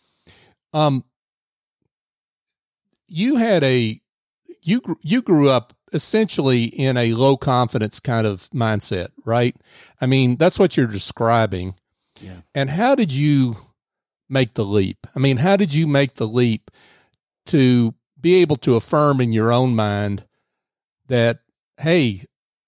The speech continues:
Speaker 1: I've got what it takes to succeed"? 'Cause obviously that happened at some point along the way for you.
Speaker 2: You know, it's interesting 'cause I, I feel like I didn't even make a, a leap. I feel like I was a sloth,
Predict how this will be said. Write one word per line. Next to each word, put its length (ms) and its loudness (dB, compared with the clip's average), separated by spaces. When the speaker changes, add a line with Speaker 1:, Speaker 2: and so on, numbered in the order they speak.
Speaker 1:
I've 240 -2
got 280 0
what 180 2
it 120 -4
takes 400 0
to 120 -6
succeed"? 640 -4
'Cause 220 -4
obviously 520 0
that 160 2
happened 380 -2
at 80 -10
some 200 -2
point 280 -2
along 260 0
the 60 0
way 180 4
for 140 -10
you. 180 -10
Speaker 2:
You 80 -4
know, 180 2
it's 160 -4
interesting 640 -2
'cause 220 -2
I, 280 2
I 80 0
feel 400 0
like 240 2
I 100 2
didn't 220 0
even 220 -4
make 200 -2
a, 320 0
a 80 -4
leap. 480 -4
I 160 -4
feel 420 0
like 260 2
I 140 0
was 200 -4
a 60 -10
sloth, 800 -2